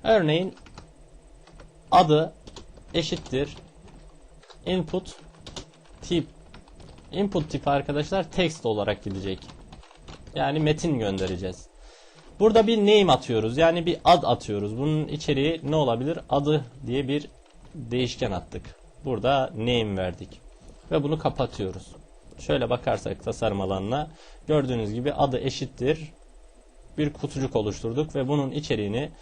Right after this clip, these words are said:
şu şekilde adı diye bir, e, değişken tanımladık.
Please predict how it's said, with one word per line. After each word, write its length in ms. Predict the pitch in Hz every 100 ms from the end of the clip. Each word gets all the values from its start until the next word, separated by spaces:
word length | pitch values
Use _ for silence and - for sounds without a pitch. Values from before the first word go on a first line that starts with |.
| - - -
şu 60 |
şekilde 440 | 135 101 123 135 -
adı 280 | 135 143
diye 240 | 120 135 131
bir, 240 | 147 -
e, 640 | - 117 113 113 113 113 120 123 - -
değişken 460 | 135 131 - 135 120
tanımladık. 500 | 107 98 92 85